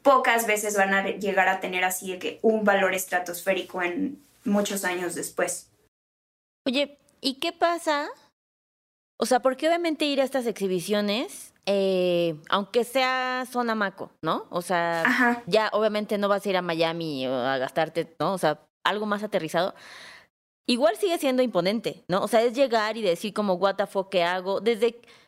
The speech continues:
Speaker 2: desde con qué gente voy a estar y qué me voy a poner?
Speaker 1: Han habido muchas nuevas galerías, digo, sí, ferias, eh, que incluso se han derivado de galerías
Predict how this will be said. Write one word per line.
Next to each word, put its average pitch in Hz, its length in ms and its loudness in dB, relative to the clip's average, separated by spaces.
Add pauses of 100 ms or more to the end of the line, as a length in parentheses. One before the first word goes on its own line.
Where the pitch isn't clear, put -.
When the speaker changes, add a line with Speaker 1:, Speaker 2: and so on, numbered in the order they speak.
(240)
Speaker 2:
desde 262 320 2
con 262 200 0
qué 311 160 -2
gente 302 320 0
voy 262 260 2
a - 20 4
estar 247 460 0
y 220 120 -8
qué 226 140 0
me 220 60 2
voy 208 140 4
a 196 80 -4
poner? 170 280 -4
Speaker 1:
Han 254 200 4
habido 262 340 2
muchas 254 380 2
nuevas 233 300 4
galerías, 202 600 2
digo, 208 260 2 (140)
sí, 311 400 -2
ferias, 240 680 2
eh, 185 440 0
que 208 80 -4
incluso 233 340 2
se 226 100 2
han 220 80 -2
derivado 202 360 4
de 190 100 2
galerías 185 760 0